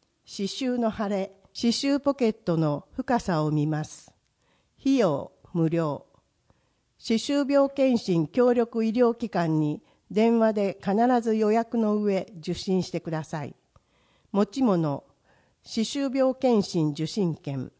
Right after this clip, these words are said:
健康保険証、マイナ保険証。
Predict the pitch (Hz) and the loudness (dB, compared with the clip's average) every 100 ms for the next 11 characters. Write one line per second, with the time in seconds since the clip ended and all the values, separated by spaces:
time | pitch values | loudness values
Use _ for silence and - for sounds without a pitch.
0 | _ _ _ - 233 247 226 214 208 - | _ _ _ -2 0 0 -2 -2 -2 -4
1 | 190 190 180 180 165 - - _ _ 175 | -2 -2 -4 -4 -4 -8 -18 _ _ -4
2 | 185 208 202 180 180 170 165 - 151 139 | -2 0 -2 -4 -6 -6 -8 -8 -10 -12